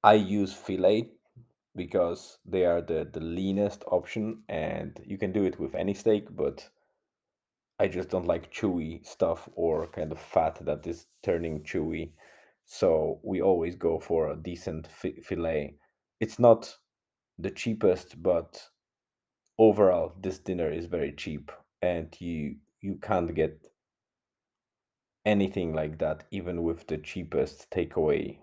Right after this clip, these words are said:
dinner for that price. So it's well worth it, and the taste is great. I usually choose the filet steak from, uh, Angus beef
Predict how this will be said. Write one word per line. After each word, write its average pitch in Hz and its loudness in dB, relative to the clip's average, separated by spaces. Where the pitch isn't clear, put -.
dinner 80 -6
for 87 -4
that 76 -4
price. 67 -2
So - -4
it's - -14
well 85 4
worth - -6
it, 73 -8
and 82 -10
the - -20
taste 82 -2
is 85 -8
great. 76 -6
I 107 6
usually 107 4
choose 98 0
the 82 2
filet 90 0
steak 82 -4
from, 80 -4
uh, 82 0
Angus 98 0
beef 113 -4